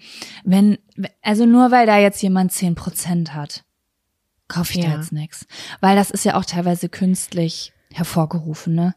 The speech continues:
Speaker 1: Die Sachen werden automatisch zehn Prozent teurer gemacht, damit sie überall zehn Prozent Rabatt rausgeben können und so.
Speaker 2: Mhm.
Speaker 1: Und da will ich mich nicht austricksen lassen,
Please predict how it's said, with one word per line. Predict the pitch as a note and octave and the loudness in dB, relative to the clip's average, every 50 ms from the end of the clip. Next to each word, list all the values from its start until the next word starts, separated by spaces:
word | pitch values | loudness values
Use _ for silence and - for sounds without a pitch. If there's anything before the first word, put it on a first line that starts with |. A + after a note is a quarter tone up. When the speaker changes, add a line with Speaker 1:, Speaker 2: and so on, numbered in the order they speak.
| _ | _
Speaker 1:
Die | - F3 | -2 0
Sachen | E3 F#3 F3 E3 F3 F3 | 0 0 0 0 0 0
werden | F3 E3+ F3 - | 2 2 2 0
automatisch | E3+ E3+ - - F3+ E3+ E3+ E3 - - - | -2 -6 -4 -2 0 0 0 -2 -4 -6 -6
zehn | - - F3 | -2 0 0
Prozent | F3 - F#3 F3+ - F3 E3+ E3+ | 0 0 -4 -4 -2 -2 -2 -2
teurer | - F#3 F3 E3+ F3 F3 | 0 0 0 2 0 0
gemacht, | F3 F3 E3+ E3+ E3 - - | 0 0 0 0 0 0 0
damit | F#3 F3 E3+ - | 0 0 0 -2
sie | - F3+ E3+ | -4 -4 -4
überall | F3+ E3+ E3+ E3+ E3+ D#3+ | -4 -2 -2 -4 -4 -4
zehn | - E3+ D#3+ | -4 -4 -4
Prozent | - - - - - - D#3+ D3+ - | -4 -6 -12 -10 -6 -6 -6 -4 -4
Rabatt | E3 D#3 - D#3 D#3 - - | -4 -4 -4 -4 -6 -6 -8
rausgeben | D#3 D3+ - - D#3+ D#3 D#3 D3+ | -8 -8 -8 -8 -8 -6 -6 -6
können | - - G3 F#3 F#3 | -4 -2 -2 0 0
und | F3+ E3+ | -2 -2
so. | E3+ F3 E3+ | -2 -4 -4
Speaker 2:
Mhm. | E3 D#3+ E3+ F3+ - | -4 -8 -12 -14 -10
Speaker 1:
Und | - - A#3+ A#3 - | -2 -2 -2 0 2
da | B3 B3 B3 A3 | 2 2 4 4
will | G#3+ A#3+ B3 - - | 4 4 4 4 2
ich | B3+ - - | -2 0 2
mich | A#3 A#3 G#3+ - - | 2 2 2 2 0
nicht | A3 G#3 - - | 0 0 0 0
austricksen | F3+ F3 F3 - - - F3 - - - F3+ | 0 0 -2 -4 -6 -8 -8 -8 -6 -6 -4
lassen, | E3+ E3 E3 E3 - - G#3+ A#3+ B3 | -2 -2 -2 -2 0 2 2 2 0